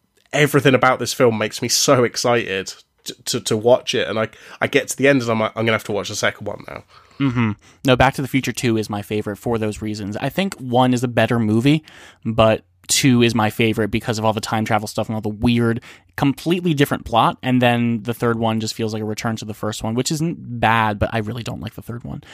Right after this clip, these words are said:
Speaker 2: Yeah, all those little moments of, uh, trying to figure out, uh, how to bridge from one and two. I remember hearing an interview with the writers. They were like, "Yeah, we really, really,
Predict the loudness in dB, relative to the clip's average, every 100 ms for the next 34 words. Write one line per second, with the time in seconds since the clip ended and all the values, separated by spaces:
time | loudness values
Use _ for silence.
0 | -20 -18 0 4 6 4 4 2 2 2
1 | 2 2 0 -2 -4 -6 -4 -2 -2 -2
2 | -6 -6 -8 -8 -12 -8 -6 -4 -4 -8
3 | _ _ _ _ -20 _ -12 -12 -10 -12
4 | -16 _ -12 -4 -2 0 0 -2 -2 -4
5 | -2 -4 -4 -8 -12 -20 _ -12 -6 -2
6 | 0 0 0 -4 -2 0 0 0 -2 -4
7 | -4 -4 -2 -2 -2 -2 -4 -4 -2 -2
8 | 0 -4 -6 -8 -10 -8 -6 -4 -6 -8
9 | -8 -6 -4 -4 -4 -4 -6